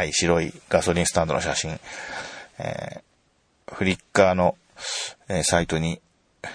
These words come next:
アップロードしてありますので、まあ、興味がある方は、えー、なんとか探し出してみて、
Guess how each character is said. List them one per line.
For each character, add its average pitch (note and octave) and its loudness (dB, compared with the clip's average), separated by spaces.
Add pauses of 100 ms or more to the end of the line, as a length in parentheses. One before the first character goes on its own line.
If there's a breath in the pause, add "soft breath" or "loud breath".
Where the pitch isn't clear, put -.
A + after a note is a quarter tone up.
(120 loud breath)
ア - 4
ッ - 2
プ - 0
ロ F2+ 6
ー - 4
ド E2 0
し - -4
て D#2+ 2
あ D#2 4
り D#2 0
ま E2 4
す - -6
の C2+ -6
で、 C#2 0 (580 loud breath)
ま F#2 4
あ、 E2+ 0
興 B2+ 4
味 G2 4
が F2 8
あ F2 8
る E2+ -4
方 E2 0
は、 D#2 4 (360)
え F#2 -8
ー、 - -8
な F#2+ 4
ん - -2
と E2+ 2
か - 4
探 F2 6
し G2 2
出 F2 6
し - 0
て C#2 0
み F2 -2
て、 D#2 -2